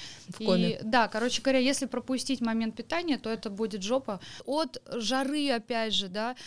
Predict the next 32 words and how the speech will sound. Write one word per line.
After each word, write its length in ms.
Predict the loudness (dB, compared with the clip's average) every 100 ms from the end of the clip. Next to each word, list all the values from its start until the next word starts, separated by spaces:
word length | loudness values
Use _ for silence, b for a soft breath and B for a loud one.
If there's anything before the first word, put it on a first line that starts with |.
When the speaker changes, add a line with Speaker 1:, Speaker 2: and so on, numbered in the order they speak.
| B -4
Speaker 2:
то 80 | -2
есть 380 | -2 -2 -6 -2
там 180 | -2 0
солевые 460 | 0 0 2 0
таблетки, 680 | 0 0 2 2 2 0 -6
питье, 800 | -6 -4 -4 -4 -2 0 0 -2 -6 B B -2
ну, 240 | -2 0
всегда 340 | -4 -4 -2
разное, 380 | 2 0 0 -4
короче 380 | -4 -6 -6 -6
говоря. 300 | -6 -4 -4
То 100 | -6
есть, 120 | -6
мне 120 | -6 -4
кажется, 260 | -2 -2
кон-, 200 | 2 2 4
надо 260 | 4 4
на 100 | 2
конкретную 500 | 2 0 2 2 2 2
гонку, 340 | 0 -2 -4
конкретно 580 | 0 0 2 0 2 0
вот, 260 | 0 -4 -4
э, 140 | -2
отталкиваясь 720 | -2 0 0 0 0 -4 -2 -4
от, 160 | -6 B B -4
э, 220 | -2 -2
бу-, 260 | -2 -6 -6
кат-, 360 | -6 -8 -8 -6
скорости, 680 | -2 2 4 2 0 -4 -4
расстояния, 580 | -4 0 4 4 2
градиента, 680 | 0 -2 0 2 2 2 -2 B B B -10
а, 400 | -6 -4 -4